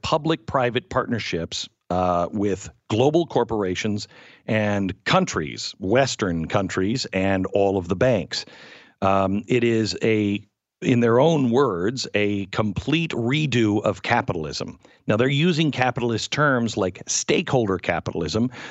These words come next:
but once you understand what stakeholder, stakeholder capitalism really means, it's not communist, it's not socialist,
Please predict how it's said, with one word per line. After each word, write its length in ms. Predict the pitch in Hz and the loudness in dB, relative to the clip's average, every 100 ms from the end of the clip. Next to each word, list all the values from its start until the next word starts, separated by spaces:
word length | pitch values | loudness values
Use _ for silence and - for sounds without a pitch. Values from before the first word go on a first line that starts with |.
| - | -2
but 120 | - | 0
once 320 | 135 156 185 | 4 2 2
you 140 | - 170 | 2 2
understand 680 | 147 127 - - 147 131 123 | 2 0 -4 -2 0 2 0
what 160 | 107 | -2
stakeholder, 600 | - 139 131 131 117 104 85 - | -2 -2 0 0 -2 -4 -8 -8
stakeholder 640 | - - 135 131 131 113 98 | -6 0 0 2 0 0 -2
capitalism 720 | - 120 120 104 101 92 90 | 0 -2 0 -2 0 -2 0
really 260 | 101 95 92 | 0 0 0
means, 480 | 139 120 98 104 - - _ - | 2 2 -2 -4 -10 -20 _ -4
it's 180 | 123 - | 0 2
not 160 | 180 | 2
communist, 640 | 180 175 147 95 92 110 - _ _ | 2 2 2 0 -4 -6 -12 _ _
it's 180 | 113 110 | -6 0
not 160 | 131 113 | 0 0
socialist, 680 | - 180 - 82 78 - | 0 0 0 -6 -8 -12